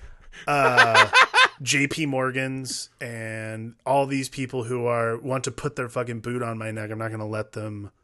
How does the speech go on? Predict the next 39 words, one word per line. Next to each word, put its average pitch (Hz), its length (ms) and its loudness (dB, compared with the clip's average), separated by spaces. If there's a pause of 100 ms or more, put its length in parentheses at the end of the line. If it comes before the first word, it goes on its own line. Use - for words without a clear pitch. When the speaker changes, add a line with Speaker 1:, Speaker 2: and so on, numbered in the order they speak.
(180)
Speaker 2:
take 117 320 -4
what 110 120 -6
I 101 120 -8
want, 101 440 -14 (180)
'cause 107 180 -8
I 117 80 0
was 110 160 -6
guar-, 135 400 0
I 135 80 0
was 127 100 -2
promised 139 440 -2
something 113 300 -8
in 107 80 -12
this 101 140 -12
country." 107 460 -12 (460)
The 147 260 -2
interesting 165 540 -2
thing 151 360 -4
is 123 160 -4
to 135 120 -6
pervert 131 800 0 (480)
the 131 100 -2
concept 131 680 -2
of 110 120 -8
free 127 440 -6
men 107 540 -6
or 120 80 -6
free 123 360 -6
people 117 600 -10 (920)
Speaker 1:
Mm-hmm. 69 300 -12
Speaker 2:
in 127 140 -2
such 131 340 -2
a 139 60 -2
way 120 540 0
that 113 140 -6
makes 120 320 -6
it 117 80 -8
seem 147 380 -2
like 120 600 -6